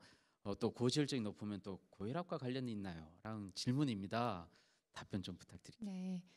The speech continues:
Speaker 2: 고지혈증 아까 좀 복잡하다고 얘기 드렸죠. 고지혈증 좋은 콜레스테롤, 나쁜 콜레스테롤, 중성지방. 그래서 고지혈증 중에 고중성지방 혈증에는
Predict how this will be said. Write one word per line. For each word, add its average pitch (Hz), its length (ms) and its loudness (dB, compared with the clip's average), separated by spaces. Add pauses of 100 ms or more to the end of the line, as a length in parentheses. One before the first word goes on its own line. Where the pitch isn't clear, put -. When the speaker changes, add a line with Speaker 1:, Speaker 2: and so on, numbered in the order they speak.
(520)
Speaker 2:
고지혈증 269 800 12
아까 247 320 10
좀 240 220 12
복잡하다고 285 580 12
얘기 202 180 10
드렸죠. 214 400 8
고지혈증 240 560 12
좋은 220 300 12
콜레스테롤, 247 880 10
나쁜 208 340 8
콜레스테롤, 240 800 10
중성지방. 214 840 10 (480)
그래서 226 320 12
고지혈증 247 680 12
중에 233 540 12
고중성지방 254 1000 12
혈증에는 233 800 12